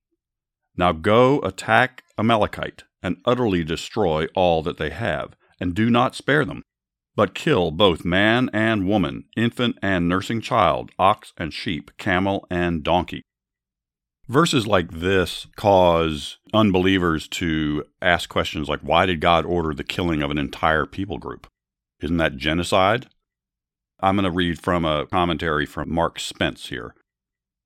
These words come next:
But the reason we can so quickly fault God for wiping out multitudes of people is that we have a subjective definition of what is good.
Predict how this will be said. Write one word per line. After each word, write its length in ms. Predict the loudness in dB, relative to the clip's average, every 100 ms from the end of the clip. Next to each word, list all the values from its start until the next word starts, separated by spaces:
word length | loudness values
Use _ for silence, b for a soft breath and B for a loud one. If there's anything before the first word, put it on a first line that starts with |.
| _
But 200 | -4 -4
the 120 | -2 0
reason 540 | 4 4 4 2 0
we 140 | -2 -4
can 120 | -4
so 160 | -4 -4
quickly 360 | -4 -6 -6
fault 400 | -2 0 0 -2
God 360 | 2 4 4 2
for 120 | 0
wiping 340 | 0 0 0
out 180 | -2 -2
multitudes 540 | -2 -6 -6 -8 -6 -6
of 80 |
people 320 | -4 -2 -2 -4
is 120 | -4
that 120 | -4
we 200 | -2 0
have 180 | 0 -2
a 40 |
subjective 800 | -6 -10 -8 -2 -2 -2 -6 -4
definition 600 | -6 -4 -4 -4 -8 -12 -6
of 120 | -4
what 140 | -4 -4
is 120 | -6
good. 440 | 0 0 0 -6